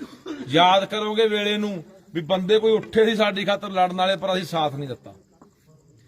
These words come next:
ਮੈਂ ਉੱਥੇ ਵੀ ਕਹਿੰਦਾ ਮਰਨ ਵਰਤ ਦੇ ਉੱਤੇ ਛੱਬੀ ਨਵੰਬਰ ਨੂੰ ਬੈਠ ਰਿਹਾ ਡੱਲੇਵਾਲ, ਉੱਥੇ ਵੀ ਵੱਡੀ ਗਿਣਤੀ ਦੇ ਵਿੱਚ ਪਹੁੰਚੋ। ਇਹ ਨਹੀਂ ਪਤਾ ਧੱਕੇ ਨਾਲ ਉੱਥੋਂ ਲਿਆ ਕੇ ਪੁਲਿਸ ਉਹਨੂੰ ਤੇ ਦਾਖਲ ਕਰਦੇ ਆ ਹਸਪਤਾਲ ਦੇ ਵਿੱਚ,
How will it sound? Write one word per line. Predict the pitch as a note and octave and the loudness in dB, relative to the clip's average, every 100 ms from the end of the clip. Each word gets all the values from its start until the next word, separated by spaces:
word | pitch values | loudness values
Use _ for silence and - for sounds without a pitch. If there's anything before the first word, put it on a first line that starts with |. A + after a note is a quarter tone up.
| - | -2
ਮੈਂ | E3 | 4
ਉੱਥੇ | G#3+ G#3+ - B3+ | 4 4 2 2
ਵੀ | C4 | 2
ਕਹਿੰਦਾ | A#3+ A#3+ A#3+ | 0 0 0
ਮਰਨ | G#3 F#3+ G3+ | 0 -2 -4
ਵਰਤ | G3+ G#3 | -4 -6
ਦੇ | G3 | -10
ਉੱਤੇ | G3 G3 | -10 -8
ਛੱਬੀ | E3+ C#3+ F#3 | -8 -6 -6
ਨਵੰਬਰ | F3 E3 E3 E3+ | -6 -4 -4 -4
ਨੂੰ | F3+ | -4
ਬੈਠ | E3 D3 | -4 -4
ਰਿਹਾ | D3 E3+ D#3+ - - _ _ _ _ _ _ _ | -2 0 0 -6 -18 _ _ _ _ _ _ _
ਡੱਲੇਵਾਲ, | D3 E3 E3 D#3+ C3 - _ _ _ _ | -2 2 4 4 0 -6 _ _ _ _
ਉੱਥੇ | F3 F#3 - A#3+ | -8 -4 4 4
ਵੀ | |
ਵੱਡੀ | G3+ G3+ F#3+ G3+ | 4 -2 0 0
ਗਿਣਤੀ | G3+ G#3 G#3 | -2 -4 -6
ਦੇ | G#3 | -4
ਵਿੱਚ | G3+ - | -4 -6
ਪਹੁੰਚੋ। | F#3 G3+ - G#3+ | -6 -6 -4 -4
ਇਹ | F#3+ G#3+ | 0 0
ਨਹੀਂ | A#3+ G#3+ | 0 -4
ਪਤਾ | G#3 G#3+ | 0 0
ਧੱਕੇ | G#3+ A#3 - F3 | 0 -6 -4 0
ਨਾਲ | F#3+ | 0
ਉੱਥੋਂ | G3 G3+ | 0 -2
ਲਿਆ | G#3+ A3+ F3 | 0 0 0
ਕੇ | F#3 | -2
ਪੁਲਿਸ | E3+ F#3 D#3+ | -6 -8 -6
ਉਹਨੂੰ | G#3 A3+ F#3 - _ _ | -4 -4 -6 -12 _ _
ਤੇ | G#3+ | -4
ਦਾਖਲ | F3+ G3 F#3 F#3+ | 2 4 4 0
ਕਰਦੇ | F#3+ F3 F#3 | -2 0 0
ਆ | F#3 | 0
ਹਸਪਤਾਲ | - D#3 D3+ | 0 -2 0
ਦੇ | D3 | 0
ਵਿੱਚ, | C#3+ | -2